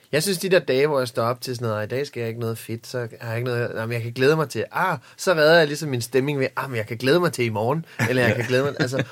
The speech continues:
Speaker 1: forventningsglæde, der er jeg jo en kæmpe jubelidiot, ikke?
Speaker 2: Jo.
Speaker 1: Altså, jeg tror, alle, alle weekender og alle ferier bliver det bedste i hele verden, ikke? Men det,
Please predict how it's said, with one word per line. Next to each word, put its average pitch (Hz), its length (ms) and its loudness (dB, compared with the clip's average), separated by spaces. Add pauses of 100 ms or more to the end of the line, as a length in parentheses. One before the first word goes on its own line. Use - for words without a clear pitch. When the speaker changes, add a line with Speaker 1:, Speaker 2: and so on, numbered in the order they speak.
Speaker 1:
forventningsglæde, 165 680 4
der 156 100 2
er 160 40 6
jeg 160 200 4
jo 147 60 2
en 120 140 -2
kæmpe 170 320 -2
jubelidiot, 135 680 -2
ikke? 127 140 -8 (100)
Speaker 2:
Jo. 151 140 4 (240)
Speaker 1:
Altså, 113 240 0
jeg 120 160 2
tror, 147 180 2
alle, 123 400 0
alle 131 260 2
weekender 139 440 -2
og 113 80 -2
alle 117 200 0
ferier 123 320 -2
bliver 117 180 -4
det 107 100 -10
bedste 113 320 -4
i - 20 -6
hele 104 160 -8
verden, 110 280 -6
ikke? 123 180 -8
Men 120 160 -4
det, 165 180 0